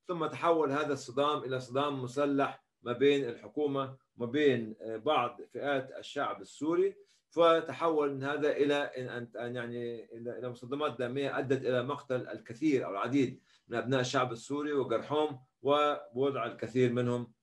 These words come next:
في المعتقلات والسجون. آه، كثير جدا من تقارير الأمم المتحدة اللي طلعت، آه،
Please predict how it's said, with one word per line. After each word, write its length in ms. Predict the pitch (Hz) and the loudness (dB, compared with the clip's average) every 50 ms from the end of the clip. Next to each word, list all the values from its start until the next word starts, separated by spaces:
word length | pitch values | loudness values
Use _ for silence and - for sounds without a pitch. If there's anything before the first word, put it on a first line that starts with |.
| _ _ _ | _ _ _
في 80 | 123 | -4
المعتقلات 760 | 123 113 120 113 113 - - - 104 110 113 113 110 110 - | -4 -2 -2 -4 -6 -6 -6 -4 0 2 2 2 2 0 -4
والسجون. 500 | 101 110 - - 131 - 87 78 78 - - _ _ _ _ _ _ _ _ _ _ _ _ _ _ _ _ _ _ _ _ _ _ _ _ _ _ _ _ _ _ _ _ _ _ _ - 127 | -8 -8 -6 -6 -6 -6 -6 -10 -12 -14 -20 _ _ _ _ _ _ _ _ _ _ _ _ _ _ _ _ _ _ _ _ _ _ _ _ _ _ _ _ _ _ _ _ _ _ _ -4 0
آه، 640 | 131 135 135 135 135 135 131 131 131 131 131 131 | 2 4 4 4 4 4 4 2 2 2 0 0
كثير 320 | 127 131 - 247 254 254 240 | -2 -2 0 0 0 2 0
جدا 180 | 214 180 208 185 | 4 6 6 6
من 120 | 180 170 | 6 0
تقارير 280 | - - - 180 165 170 | -2 -2 0 0 2 2
الأمم 160 | 170 160 151 | 0 -2 -4
المتحدة 380 | 139 - 180 165 170 151 165 156 | -2 -2 -2 -2 0 0 0 2
اللي 140 | 143 135 | 2 2
طلعت، 580 | 131 139 185 190 190 170 190 190 190 - - _ _ - | 4 4 2 2 4 2 0 -2 -2 -6 -14 _ _ -10
آه، 1400 | 117 120 120 120 120 120 120 117 117 113 110 104 104 101 80 90 104 101 87 90 95 82 80 76 64 - - | -8 -6 -4 -4 -2 -2 -2 -2 -2 -2 -2 -2 -4 -6 -6 -8 -8 -8 -10 -10 -10 -10 -10 -10 -12 -14 -16